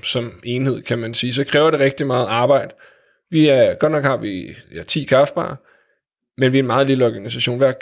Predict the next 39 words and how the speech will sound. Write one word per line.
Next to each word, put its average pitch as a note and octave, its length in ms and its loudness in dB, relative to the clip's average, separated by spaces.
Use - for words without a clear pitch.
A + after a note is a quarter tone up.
hver C3+ 160 4
kaffebar B2+ 360 0
har B2 100 -4
en G2+ 100 -10
manager, D#3 400 0
og A#2+ 100 -6
så C#3 160 2
er B2+ 140 4
vi A2 400 -6
mine B2+ 160 -6
to C#3 160 0
partnere, C3+ 360 -2
som C3+ 140 -6
står B2 220 -2
for B2 100 -6
henholdsvis, B2 540 -6
øh, - 100 -12
personale, C3+ 760 0
marketing, C3 540 -6
leverandør A2+ 360 -2
og A2 80 2
sørger A2+ 180 2
for A2 80 -10
butikkerne, B2+ 640 -4
ligesom A2+ 260 -10
er. B2 120 -2
Og A#2+ 100 -6
så C#3+ 80 2
er C#3 40 4
vi C#3 100 0
to, D3 320 -2
egentlig A#2+ 220 -4
mig B2 300 -2
og G2+ 320 -6
Martin, C#3+ 380 -4
der C#3+ 60 -6
sidder C3 200 0
på B2+ 140 -10
kontoret. A2+ 480 -10